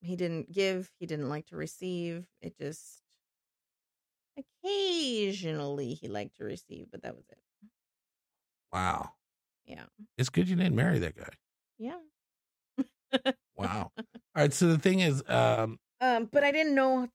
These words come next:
Speaker 1: that I needed to advocate for myself, basically, at the end of the day.
Speaker 2: Yeah, and
Speaker 1: I
Speaker 2: that's the thing
Speaker 1: didn't,
Speaker 2: is, I,
Speaker 1: you know.
Speaker 2: I asked you point blank, I'm like, "What's going on?" You're like, "Well, I'm just, you know, kinda waiting." I was like,
Speaker 1: But
Speaker 2: "Well"
Speaker 1: even if we were doing something that I just wasn't a hundred percent comfortable with, like,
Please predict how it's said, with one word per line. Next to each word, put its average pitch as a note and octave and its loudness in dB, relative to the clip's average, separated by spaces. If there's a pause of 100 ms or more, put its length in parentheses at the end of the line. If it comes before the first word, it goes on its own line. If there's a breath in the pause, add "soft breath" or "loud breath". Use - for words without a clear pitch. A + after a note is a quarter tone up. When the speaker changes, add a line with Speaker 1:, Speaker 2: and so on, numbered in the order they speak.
Speaker 1:
that G#3+ 2
I G#3+ 4
needed G#3+ 2
to - -2
advocate F3 0
for - -14
myself, - -8
basically, G2+ -10
at F#3+ -10
the F#3 -8
end E3+ -4
of A2+ -10
the - -12
day. - -12
Speaker 2:
Yeah, G2 4 (100)
and C3+ 6
Speaker 1:
I - 8
Speaker 2:
that's D#3+ 6
the D#3+ 6
thing C#3+ 6
Speaker 1:
didn't, - -
Speaker 2:
is, A2+ 6
I, A#2 4 (440)
Speaker 1:
you C4 -4
know. G3 -10 (220)
Speaker 2:
I D#3 8
asked E3+ 4
you F2 2
point G#2+ -2
blank, F3+ 2
I'm A2+ 2
like, G#2 2
"What's G#2 0
going C3+ 0
on?" D3+ 4
You're A#2 4
like, A#2+ 4
"Well, E3 6
I'm E3 6
just, D#3 0
you D#3 4
know, D3 4
kinda D3 4
waiting." C#3+ 0
I B2+ 0
was A#2+ 4
like, B2+ 6
Speaker 1:
But - 2
Speaker 2:
"Well" C#3 6
Speaker 1:
even E4+ 2
if D#4 -2
we C#4 -2
were C4 2
doing A3+ 2
something A3+ 0
that F#3+ 2
I F3+ 2
just G#3 -4
wasn't G#3+ -2
a F#3+ -4
hundred F3+ -4
percent F3+ -6
comfortable F3+ -6
with, G#3+ -4
like, D#3+ -4